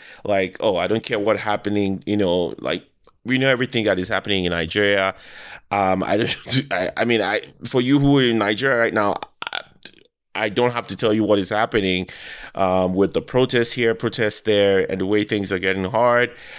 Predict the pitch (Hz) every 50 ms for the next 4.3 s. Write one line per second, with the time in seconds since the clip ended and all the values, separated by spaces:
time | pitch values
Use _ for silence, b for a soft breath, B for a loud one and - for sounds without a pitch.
0 | B B B - 117 120 113 113 110 107 104 101 - - - _ - - 120 135
1 | 147 156 151 156 156 156 151 147 135 127 123 127 131 127 120 117 - 113 104 113
2 | 104 113 123 131 127 120 107 95 95 113 107 104 98 - - - 69 76 - 101
3 | 110 120 104 101 101 104 110 - - 147 139 127 123 113 113 117 110 110 113 117
4 | 110 110 107 104 104 98